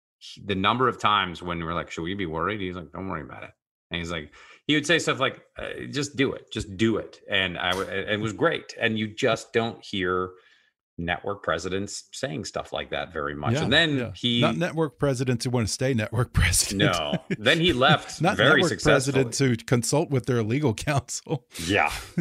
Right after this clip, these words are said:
Speaker 1: But he created, you know, like, he, Joan Rivers show, of course, Chelsea
Speaker 2: Right, right.
Speaker 1: Handler's show,
Speaker 2: Yeah,
Speaker 1: and of course,
Speaker 2: yeah.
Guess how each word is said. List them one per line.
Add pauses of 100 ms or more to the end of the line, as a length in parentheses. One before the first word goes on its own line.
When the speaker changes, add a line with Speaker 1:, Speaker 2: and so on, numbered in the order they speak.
(160)
Speaker 1:
But
he
created,
you
know,
like,
he,
Joan
Rivers
show,
of
course,
Chelsea
Speaker 2:
Right,
right.
Speaker 1:
Handler's
show,
Speaker 2:
Yeah,
Speaker 1:
and
of
course,
Speaker 2:
yeah.